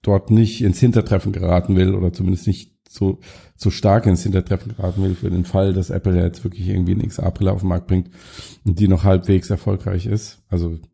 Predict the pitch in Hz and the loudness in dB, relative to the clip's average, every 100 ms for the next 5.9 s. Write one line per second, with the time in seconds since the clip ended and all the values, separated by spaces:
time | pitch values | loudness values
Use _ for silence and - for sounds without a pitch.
0 | - 92 92 87 85 107 95 95 95 95 | -2 2 4 2 2 2 4 4 4 4
1 | 90 92 _ - _ _ _ _ - 110 | 0 -4 _ -20 _ _ _ _ -16 -10
2 | - 92 - 107 92 104 92 92 92 107 | -2 0 2 0 0 0 0 0 2 2
3 | 92 95 104 92 92 90 90 98 95 92 | 2 2 0 0 0 0 0 0 2 0
4 | 95 - 98 - 90 104 107 - - 101 | -2 -2 -4 -2 0 0 0 -4 -4 0
5 | 95 98 92 90 101 - 98 123 | 0 0 -2 -2 -2 -2 -2 -2